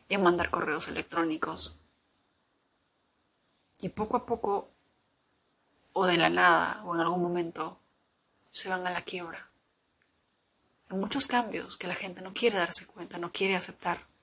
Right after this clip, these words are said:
pero que van a tener que aceptar sí o sí, porque de todas formas,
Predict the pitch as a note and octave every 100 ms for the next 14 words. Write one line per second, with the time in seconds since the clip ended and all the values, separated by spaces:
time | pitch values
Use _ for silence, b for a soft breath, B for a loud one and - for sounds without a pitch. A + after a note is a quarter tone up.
0 | _ _ _ _ _ _ _ _ - F3+
1 | F3 - F3 F3 F#3+ F#3+ F#3 - F3 F#3
2 | F3+ F3 - F3+ - E3+ - F3+ F3+ -
3 | F3+ F3 - F#3+ B3+ - _ _ _ _
4 | _ _ _ _ - F3+ F3+ A3 C4 A3
5 | B3 C4 - G#3+ G3 F3 F#3 - -